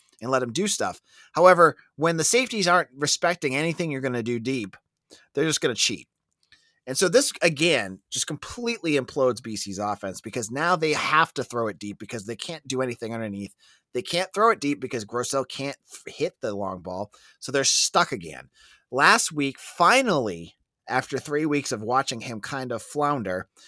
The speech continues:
and, you know, I think he had, like, five interceptions or, f-, you know, he had a bunch, his interceptions and turnover ratios to touchdowns were atrocious. After the second, um, uh, drive,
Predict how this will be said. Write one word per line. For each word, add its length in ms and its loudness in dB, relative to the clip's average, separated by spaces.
and, 120 -10
you 60 -10
know, 120 -4
I 80 -6
think 160 -8
he 80 -10
had, 260 -4
like, 140 -16
five 460 -4
interceptions 840 -6
or, 100 -10
f-, 280 -18
you 120 -14
know, 260 -12
he 160 0
had 60 4
a 60 -4
bunch, 280 -2
his 260 -6
interceptions 800 -2
and 100 -14
turnover 400 0
ratios 380 0
to 80 -10
touchdowns 440 -6
were 140 -12
atrocious. 640 -6
After 380 4
the 100 -2
second, 540 -2
um, 440 -2
uh, 260 -2
drive, 600 2